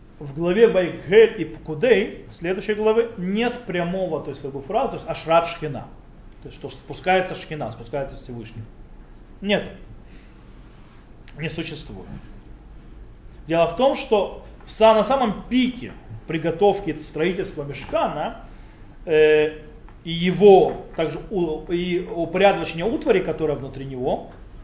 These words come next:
в первого Ниссана, когда они построили, появляется такая фраза: "Вяхис Анан эт Огель Муэд веквод Ашем мила эт Мешкан".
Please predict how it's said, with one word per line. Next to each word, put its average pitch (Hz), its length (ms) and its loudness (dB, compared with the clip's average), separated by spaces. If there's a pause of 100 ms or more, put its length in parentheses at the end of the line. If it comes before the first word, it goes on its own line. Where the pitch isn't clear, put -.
(680)
в - 280 -16
первого 180 260 6
Ниссана, 196 600 0 (260)
когда 135 200 -10
они 135 100 -10
построили, 285 380 -6 (680)
появляется 240 400 2
такая 220 300 6
фраза: 165 480 0 (360)
"Вяхис 240 540 2
Анан 190 540 4
эт - 220 -8
Огель 180 300 2
Муэд 156 480 0
веквод 147 380 -4
Ашем 180 500 -6 (400)
мила 127 540 -4 (200)
эт 160 160 -12
Мешкан". 110 460 -12